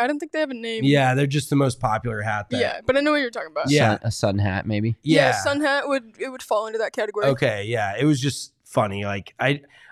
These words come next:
Speaker 2: I just am entertained by the people that dress like,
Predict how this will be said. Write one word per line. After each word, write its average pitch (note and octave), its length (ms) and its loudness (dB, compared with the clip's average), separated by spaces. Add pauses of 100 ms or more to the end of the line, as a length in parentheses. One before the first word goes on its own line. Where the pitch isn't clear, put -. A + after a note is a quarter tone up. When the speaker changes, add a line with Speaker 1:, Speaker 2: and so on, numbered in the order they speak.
Speaker 2:
I D#3+ 120 2
just - 440 0
am C3+ 120 4
entertained A2+ 640 0
by F#2+ 580 -2 (280)
the G#2+ 120 -8
people G#2 360 -2
that F#2+ 420 -6
dress G#2+ 520 -2
like, G2+ 360 -4